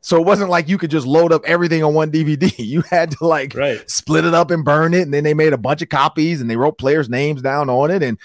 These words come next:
Speaker 1: they, that's how they knew who didn't pick their D V D up. You know, like, "Hey, I still got your, you know, you guys haven't gotten your D V Ds this week. What's going on?" Um, and then, you know, guys like Ray Lewis, "Oh, coach, don't worry, I, I, I got it. I'll get it Wednesday."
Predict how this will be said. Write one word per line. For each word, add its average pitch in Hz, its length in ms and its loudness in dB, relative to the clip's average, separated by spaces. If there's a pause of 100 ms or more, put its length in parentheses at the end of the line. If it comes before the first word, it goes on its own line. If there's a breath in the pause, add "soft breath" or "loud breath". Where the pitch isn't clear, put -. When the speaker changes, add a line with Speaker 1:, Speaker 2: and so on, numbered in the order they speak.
(200 loud breath)
Speaker 1:
they, 123 160 -4
that's 139 180 0
how 170 100 2
they 165 160 0
knew 165 180 -2
who 170 120 0
didn't 165 260 0
pick 175 160 -2
their 165 140 0
D 160 140 -4
V 175 100 -2
D 160 160 2
up. 160 240 4
You 143 140 -2
know, 139 120 2
like, 139 180 0
"Hey, 165 220 0
I - 60 -8
still 143 260 -2
got 147 240 -2
your, 139 320 -4
you 127 100 -4
know, 107 80 0
you 131 140 -4
guys 165 240 2
haven't 160 220 -4
gotten 160 160 0
your 151 100 -8
D 151 140 -4
V 151 80 -2
Ds 156 220 -2
this 127 120 -6
week. 131 240 -2
What's 139 160 -2
going 135 220 -4
on?" 131 320 -2 (440 soft breath)
Um, 131 560 0
and 156 120 -2
then, 160 140 -2
you 208 80 0
know, 127 240 -4
guys 127 180 0
like 120 120 -2
Ray 123 100 0
Lewis, 120 240 -2
"Oh, 127 100 -8
coach, 143 220 -2
don't 127 140 -2
worry, 120 100 -2
I, 117 120 -2 (340)
I, 110 100 -6
I 123 60 -2
got 117 180 -4
it. 104 80 -4
I'll 113 80 -2
get 120 160 -4
it 113 80 -4
Wednesday." 98 380 -6